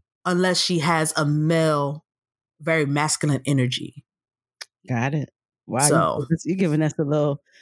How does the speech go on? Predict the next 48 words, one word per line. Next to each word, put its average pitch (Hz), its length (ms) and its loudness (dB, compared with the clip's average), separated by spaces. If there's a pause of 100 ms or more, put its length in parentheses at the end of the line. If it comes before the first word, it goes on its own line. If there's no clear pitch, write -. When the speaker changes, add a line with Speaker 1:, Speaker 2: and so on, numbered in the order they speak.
(180)
Speaker 2:
<laughs> 214 80 2 (1600)
A - 420 -2
little 185 280 2
teaching. 202 520 0
We 226 60 -2
feel 190 140 0
like 180 100 0
we're 196 120 0
in 202 180 0
school 233 280 0
right 139 180 0
now, 143 180 0
but 160 140 -6
that 277 260 0
is, 190 220 0 (300)
that's 175 200 0
Ngozi 175 480 0
at 107 60 -2
Night. 117 280 0
So 156 180 0
is 160 200 0
there 190 180 2
a 160 60 0
way, 170 300 2
is 151 160 -2
that 165 160 0
still 170 200 -2
going 165 320 0
on? 160 240 2
Are 139 60 -2
you 139 80 -2
still 156 260 -2
doing 156 280 0
those 151 160 0
talks? 151 460 -2
Is 123 120 -4
there 143 120 0
a 135 40 0
way 143 160 2
for 127 80 -8
people - 240 -2
to 120 60 -2
get 131 120 0
in 120 80 0
touch - 260 -4
with 156 140 -4
you 147 200 0
to, - 140 -6